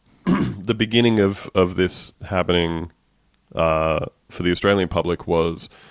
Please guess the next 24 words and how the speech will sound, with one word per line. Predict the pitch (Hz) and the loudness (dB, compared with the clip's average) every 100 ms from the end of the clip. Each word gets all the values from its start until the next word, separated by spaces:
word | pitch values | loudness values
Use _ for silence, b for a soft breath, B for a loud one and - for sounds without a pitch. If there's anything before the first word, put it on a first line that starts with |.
| b b b _ _ _ - | b b b _ _ _ 0
the | 101 | 4
A | 107 | 4
B | 107 | 2
C | 104 104 | 0 0
program | - 101 98 95 90 | 2 2 2 0 -2
Four | - 95 90 | 0 0 0
Corners | - 107 127 165 170 - - - | 0 2 2 0 -4 -8 -8 0
running | 107 127 | 0 2
a | 117 | -2
program | - 117 113 117 110 | 0 0 2 2 2
called | - 101 95 95 92 90 - | 0 2 4 4 2 -4 -10
The | 92 | -8
Canberra | - 113 127 123 92 | -4 0 0 2 0
Bubble, | 82 101 185 277 - _ _ _ _ _ _ _ _ _ _ | 0 0 0 -2 -6 _ _ _ _ _ _ _ _ _ _
uh, | 92 87 80 78 78 78 | 0 2 0 -2 -4 -8
I | 87 | -8
guess | 82 - | -8 -8
towards | - 95 101 | -2 0 2
the | 107 | 0
end | 104 | 0
of | 90 | 0
last | 90 90 - | 2 0 -2
year. | 87 101 127 b b b b b - | -2 -2 -4 b b b b b -2
And | 95 92 90 90 90 - | 2 4 4 2 -2 -6